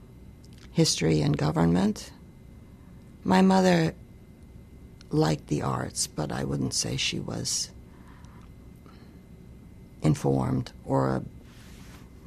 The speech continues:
mm, tremendous judge. But they were very pleased with my early sense of vocation. There was a tremendous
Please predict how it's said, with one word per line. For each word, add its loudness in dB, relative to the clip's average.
mm, -2
tremendous 2
judge. 0
But 4
they 8
were 10
very 8
pleased 4
with 0
my 2
early 12
sense 4
of 0
vocation. -2
There 2
was 2
a -8
tremendous 4